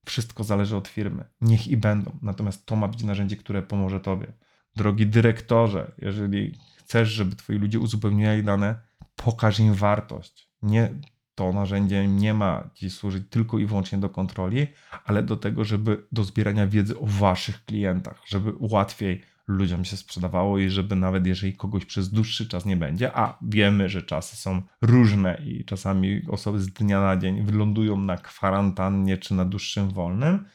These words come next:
z powodu choroby, to potrzebujemy, żeby inni ich zastąpili. Jeżeli tej wiedzy nie mamy, to ciężko nam tych klientów pozyskać. Błąd numer pięć, czyli handlowcy nie potrafią pytać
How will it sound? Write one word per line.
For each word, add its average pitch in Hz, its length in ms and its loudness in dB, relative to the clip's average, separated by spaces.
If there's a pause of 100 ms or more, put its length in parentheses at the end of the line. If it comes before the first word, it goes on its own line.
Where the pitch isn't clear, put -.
(100)
z - 20 -20
powodu 104 580 -6
choroby, 101 640 0 (120)
to 110 120 0
potrzebujemy, 104 840 0 (340)
żeby 110 380 0 (260)
inni 107 360 4
ich 98 120 -2
zastąpili. 92 840 -6
Jeżeli 98 320 -2
tej 95 180 2
wiedzy 95 320 2
nie 98 160 2
mamy, 117 400 0 (220)
to 113 100 -8
ciężko 92 500 -4
nam 85 160 -4
tych - 220 -20
klientów 82 360 -6
pozyskać. - 480 -16 (240)
Błąd 139 460 -2 (180)
numer 104 520 -2 (280)
pięć, - 580 -2 (120)
czyli 117 460 0
handlowcy 135 800 0 (220)
nie 208 160 4
potrafią 101 760 -6 (140)
pytać - 540 -8